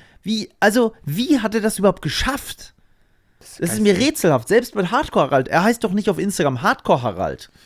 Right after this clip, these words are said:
Speaker 2: Meinst du vielleicht, ähm, er hat das mit Google Lens gemacht?
Speaker 1: Ja, möglich ist es, dass er das mit K I gemacht hat. Ge-, ge-, logisch, das kann sein.
Speaker 2: Und dann hat er ein Video gefunden,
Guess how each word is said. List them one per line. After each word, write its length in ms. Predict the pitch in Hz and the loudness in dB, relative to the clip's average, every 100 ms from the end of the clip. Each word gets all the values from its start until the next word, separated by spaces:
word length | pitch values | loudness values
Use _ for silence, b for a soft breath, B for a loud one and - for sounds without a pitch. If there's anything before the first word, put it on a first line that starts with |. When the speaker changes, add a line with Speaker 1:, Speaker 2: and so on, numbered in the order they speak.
| b - | b -8
Speaker 2:
Meinst 320 | 135 170 - | -6 -6 -10
du 60 | |
vielleicht, 560 | 185 196 196 247 - - | -10 -6 -4 -6 -10 -10
ähm, 300 | 170 165 135 | -6 -6 -6
er 80 | - | -6
hat 80 | 139 | -6
das 80 | 147 | -6
mit 120 | 131 | -8
Google 220 | 139 131 | -6 -6
Lens 320 | 104 104 - | -4 -8 -8
gemacht? 420 | 180 190 269 _ 113 | -8 -8 -10 _ 0
Speaker 1:
Ja, 220 | 127 156 | 0 2
möglich 340 | 131 151 180 202 | 0 -2 -2 -4
ist 160 | 185 | -4
es, 140 | 110 - | -6 -6
dass 180 | 117 | -6
er 40 | 123 | -4
das 100 | 120 | -6
mit 160 | 127 | -6
K 100 | - | -4
I 120 | 143 135 | -4 -2
gemacht 340 | 110 95 - | -4 -6 -8
hat. 240 | 90 - - | -8 -10 -12
Ge-, 200 | 123 113 | -10 -6
ge-, 160 | 135 | -4
logisch, 360 | 160 196 120 - | 0 2 2 -2
das 140 | 123 | -6
kann 180 | 156 165 | -2 0
sein. 240 | 143 98 - - | 0 -2 -8 -14
Speaker 2:
Und 160 | 143 | -4
dann 100 | 151 | -2
hat 140 | 180 - | -2 -2
er 160 | 160 | -2
ein 140 | 170 160 | 0 -2
Video 200 | 180 226 | -4 -6
gefunden, 460 | 208 226 226 311 | -6 -4 -4 -6